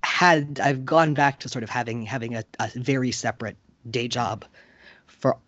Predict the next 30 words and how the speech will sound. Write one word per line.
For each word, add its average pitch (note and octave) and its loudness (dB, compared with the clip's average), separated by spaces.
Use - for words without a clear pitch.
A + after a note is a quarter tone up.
almost F#3 8
the C3+ 0
last B2 0
year, A#2+ -4
and C3 2
it's, - -6
it's D3 0
been, D#3+ 2
I, D#3 4
I D3+ 6
don't D3 2
know G3 2
if A#3 0
what, A3+ -2
it's - -6
what F#3 4
I G3+ 4
lo-, G3 4
like F#3 4
long F#3 6
term, F3+ 4
but D#3 2
it's D3 -2
been F#3+ 2
a E3 10
really D#3+ 8
interesting C#3 2
shift, B2+ 0
and B2+ 4
I, B2+ 6